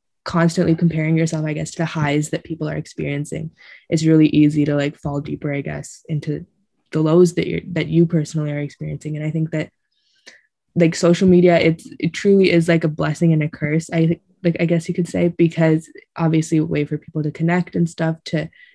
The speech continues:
to find people who are, number one, going through the same things as them or whatever it may be. But also, like,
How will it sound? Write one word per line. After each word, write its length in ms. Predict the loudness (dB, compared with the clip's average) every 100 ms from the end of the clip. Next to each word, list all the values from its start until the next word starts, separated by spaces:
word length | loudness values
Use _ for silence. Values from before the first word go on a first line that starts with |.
| _
to 80 | -6
find 280 | 0 2 2
people 320 | 0 -6 -4
who 120 | -4
are, 180 | -4 -4
number 300 | -6 -4 -4
one, 260 | -4 -6 -8
going 320 | -8 -6 -8 _ -8
through 120 | -6
the 80 | -4
same 200 | -6 -4
things 260 | -4 -4
as 140 | -4 -6
them 280 | -8 -6
or 100 | -6
whatever 420 | -8 -6 -4 -4 -8
it 100 | -8
may 140 | -8
be. 220 | 0 2
But 220 | 2 -2
also, 460 | -2 -2 0 0 -2
like, 380 | -2 -6 -10